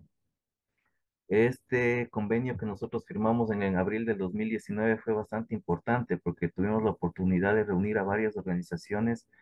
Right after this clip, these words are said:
del país que se relacionan con la protección radiológica.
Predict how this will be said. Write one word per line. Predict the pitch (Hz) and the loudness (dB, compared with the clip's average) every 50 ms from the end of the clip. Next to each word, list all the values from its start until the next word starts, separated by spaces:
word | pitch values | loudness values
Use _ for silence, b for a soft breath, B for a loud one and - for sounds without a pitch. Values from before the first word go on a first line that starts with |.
| b b b b b _ | b b b b b _
del | - - 101 107 107 - | -2 0 0 0 0 0
país | - 95 92 107 117 135 135 - | 0 2 2 2 2 0 -2 -2
que | - 107 | -6 -8
se | - - 95 | -6 -6 -4
relacionan | 92 90 90 85 82 - 160 165 139 117 | -2 -2 -2 -2 2 4 4 4 6 4
con | - - 82 | 2 0 0
la | 87 82 | 0 0
protección | - - 82 - 82 - - 95 95 | -2 -4 -8 -10 -10 -6 -4 -2 0
radiológica. | 95 92 95 107 123 143 147 - - - _ 160 160 | 0 0 0 0 0 0 0 -2 -8 -14 _ -14 -14